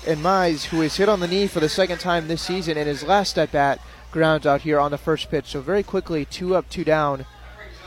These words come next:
for the Renegades. After that ground out, the third batter of the inning, Brennan Perkins will step in.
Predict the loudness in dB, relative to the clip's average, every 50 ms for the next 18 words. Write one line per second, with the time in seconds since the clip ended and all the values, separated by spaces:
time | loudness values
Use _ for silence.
0 | -16 -12 -2 2 2 4 4 4 2 2 0 -2 -4 -4 -4 -8 -10 -10 -10 -12
1 | -16 -18 -18 -18 -18 -18 -18 -18 -20 -20 -20 -20 -20 -20 -18 -18 -18 -20 -20 -20
2 | -20 -20 -20 -20 -20 -20 -20 -20 -20 -20 -20 -20 -20 -20 -20 -20 -20 -20 -20 -20
3 | -20 -20 -20 -20 -20 -20 -20 -20 -20 -20 -20 -20 -20 -20 -20 -20 -20 -20 -20 -20
4 | -20 -20 -20 -20 -20 -20 -20 -20 -20 -20 -20 -20 -20 -20 -20 -20 -20 -20 -20 -20
5 | -20 -20 -20 -20 -20 -20 -20 -20 -20 -20 -20 -20 -20 -20 -20 -20 -20 -20 -20 -12
6 | -6 -6 -6 -4 -2 -2 -2 -2 -2 -2 -2 -2 -2 0 0 -2 -2 -2 -4 -2
7 | 0 0 0 0 2 4 4 4 6 4 4 4 2 0 -2 -2 -2 -2 -2 -4
8 | -6 -8 -12 -10 -6 -4 -4 -2 -2 -4 -6 -8 -10 -8 -6 -6 -4 -4 -6 -8
9 | -8 -8 -10 -10 -10 -6 -6 -6 -6 -6 -8 -10 -10 -12